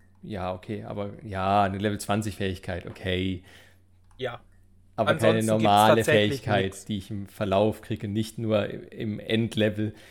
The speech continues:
Speaker 1: die mich über zwanzig drüber schmeißt, äh, gibt's, glaub ich, nicht.
Speaker 2: Nee, es gibt ein paar Items, die euch
Speaker 1: Richtig.
Speaker 2: direkt auf neunzehn schmeißen und es gibt so diese, ähm, ähm, diese Hill Giant Potions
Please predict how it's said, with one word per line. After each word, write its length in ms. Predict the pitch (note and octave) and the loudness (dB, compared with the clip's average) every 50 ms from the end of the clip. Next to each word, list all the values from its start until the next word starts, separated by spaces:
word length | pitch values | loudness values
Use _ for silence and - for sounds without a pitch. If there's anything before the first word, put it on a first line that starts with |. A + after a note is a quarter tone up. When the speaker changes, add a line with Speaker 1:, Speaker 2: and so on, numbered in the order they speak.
| - - - - - - | -20 -20 -20 -20 -12 -8
Speaker 1:
die 80 | A#2 A2+ | -6 -4
mich 180 | A2 G#2+ G#2 | -4 -6 -6
über 220 | - A#2+ A2 G#2 F#2+ | -8 -6 -6 -6 -4
zwanzig 420 | - - G2+ F#2+ G2 F#2+ G2 - | -4 -4 -4 -4 -4 -6 -10 -10
drüber 300 | - - A2 G2+ G#2 G2 | -8 -8 -8 -6 -6 -8
schmeißt, 500 | - - G#2+ G2 F#2 G#2 - - - - | -8 -8 -6 -6 -6 -8 -10 -12 -16 -16
äh, 300 | - G#2+ G#2+ A2+ A#2 A2 G#2+ G#2 - | -14 -12 -12 -10 -10 -12 -14 -16 -16
gibt's, 220 | - - - - - | -16 -16 -16 -14 -12
glaub 160 | - - - | -12 -12 -12
ich, 60 | G2 | -12
nicht. 180 | G#2+ G#2+ - - | -16 -16 -12 -8
Speaker 2:
Nee, 240 | C3 B2 B2 B2+ C3+ | -4 0 2 4 4
es 180 | C#3 C3 - - | 4 4 2 -4
gibt 220 | - G#3 - - | -6 -8 -8 -8
ein 100 | F3+ D3+ | -12 -10
paar 300 | - D#3 D3+ C#3+ C3+ D#3+ F#3+ | -6 -4 -4 -2 0 0 0
Items, 560 | G3 - G#3+ G3+ F#3+ F#3+ F#3 F3+ - - - | 0 2 0 -2 -2 -2 -6 -8 -10 -12 -12
die 200 | - D#3+ D3 D3 | -12 -8 -4 -2
euch 100 | C#3 C#3+ | 0 0
Speaker 1:
Richtig. 160 | C#3 - - | 0 -2 -4
Speaker 2:
direkt 280 | - - C3+ C3 - - | -4 -4 -4 -4 -6 -8
auf 120 | B2 - - | -10 -8 -4
neunzehn 420 | C3+ C#3 D3+ E3 D#3+ - F3 D3+ | -2 -2 -2 -2 -4 -6 -6 -8
schmeißen 540 | - - D#3 D3 C#3+ C#3+ D3 C#3+ - D3 C#3+ | -6 -4 -2 2 2 2 2 0 -4 -10 -10
und 200 | C#3 C3 C3 C3 | -8 -8 -8 -8
es 160 | C3 B2 - | -10 -10 -10
gibt 260 | - C#3+ C3+ _ - | -12 -14 -14 _ -12
so 140 | - - C3+ | -8 -6 -6
diese, 520 | B2 - C3+ C3 A#2+ - - B2+ B2+ G#2 - | -6 -8 -10 -12 -8 -4 -2 0 0 0 0
ähm, 440 | A2+ A#2+ A#2+ A#2+ A#2+ A#2 A#2 A#2+ A#2 - _ _ _ _ _ | 0 0 0 -2 -6 -8 -10 -12 -14 -16 _ _ _ _ _
ähm, 540 | - B2 B2 A#2+ A#2+ A#2 A#2 A2+ A2+ A2+ A#2 - _ _ _ _ _ _ _ _ - | -6 -4 -4 -4 -4 -4 -6 -6 -8 -8 -10 -14 _ _ _ _ _ _ _ _ -16
diese 240 | B2 A#2 A#2 A#2+ A#2+ | -14 -12 -8 -6 -6
Hill 260 | A2+ A2+ D#3+ F3+ F#3 | -4 -2 -2 -2 -2
Giant 560 | - - F3 D3+ D3+ D#3 D#3+ D#3+ D3+ - - _ _ _ _ _ _ _ _ _ - | 0 0 2 2 2 2 0 -2 -6 -12 -20 _ _ _ _ _ _ _ _ _ -6
Potions 640 | - D#3+ E3+ F3+ F3 - F#3 F3 F3 - - - - | -2 -2 0 0 -2 -4 -8 -8 -10 -12 -16 -20 -20